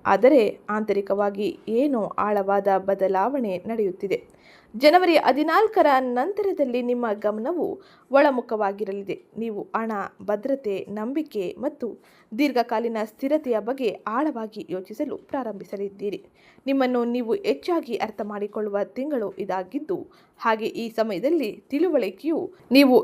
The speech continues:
ಹೇಗೆ ಕೆಲಸ ಮಾಡುತ್ತೀರಿ, ಹಾಗೆ ಸಂಬಂಧವನ್ನು ಯಾವ ರೀತಿಯಲ್ಲಿ ನಿಭಾಯಿಸಲಿದ್ದೀರಿ ಎಂಬುದನ್ನು ತಿಳಿಸಲಿದೆ. ಗಳಿಸುವುದು ಹಾಗೆ ನಿಮ್ಮ ಆರ್ಥಿಕ ವ್ಯವಹಾರವನ್ನು ನಿಭಾಯಿಸುವುದು ಈ ಸಮಯದಲ್ಲಿ ಬಹು ಮುಖ್ಯವಾಗಿದ್ದು,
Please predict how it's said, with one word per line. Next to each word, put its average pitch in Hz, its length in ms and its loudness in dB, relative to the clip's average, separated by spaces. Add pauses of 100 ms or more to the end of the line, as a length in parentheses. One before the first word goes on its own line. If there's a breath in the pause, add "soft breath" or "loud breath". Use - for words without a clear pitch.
(100)
ಹೇಗೆ 330 280 6
ಕೆಲಸ 208 380 -6
ಮಾಡುತ್ತೀರಿ, 202 840 -2 (140)
ಹಾಗೆ 208 300 0 (160)
ಸಂಬಂಧವನ್ನು 233 840 -2 (300 loud breath)
ಯಾವ 233 320 6 (100)
ರೀತಿಯಲ್ಲಿ 240 500 0
ನಿಭಾಯಿಸಲಿದ್ದೀರಿ 214 1040 -4
ಎಂಬುದನ್ನು 208 560 -8
ತಿಳಿಸಲಿದೆ. 214 520 -6 (540 soft breath)
ಗಳಿಸುವುದು 262 640 4
ಹಾಗೆ 208 640 -2
ನಿಮ್ಮ 233 240 -2 (260)
ಆರ್ಥಿಕ 262 360 -6
ವ್ಯವಹಾರವನ್ನು 226 720 -2
ನಿಭಾಯಿಸುವುದು 214 720 -4 (420 soft breath)
ಈ 339 100 6
ಸಮಯದಲ್ಲಿ 247 520 0
ಬಹು 226 300 -4
ಮುಖ್ಯವಾಗಿದ್ದು, 220 880 -8